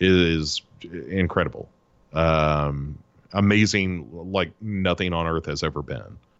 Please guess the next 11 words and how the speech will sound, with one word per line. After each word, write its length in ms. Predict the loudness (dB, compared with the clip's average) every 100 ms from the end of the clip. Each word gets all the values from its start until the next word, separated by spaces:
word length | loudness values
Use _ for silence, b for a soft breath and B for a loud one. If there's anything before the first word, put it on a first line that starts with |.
| _
You 400 | -12 -4 2 2
see 280 | 4 4 4
things 360 | 4 0 0 2
like, 300 | 2 2 2
uh, 220 | 2 2
in 120 | 0
the 80 | -2
recent 500 | -4 -4 -2 -2 -4
hurricanes 760 | 0 2 2 0 -4 -4 -8 -8
and, 280 | -8 -8 -10
and, 580 | -8 -6 -4 -6 -8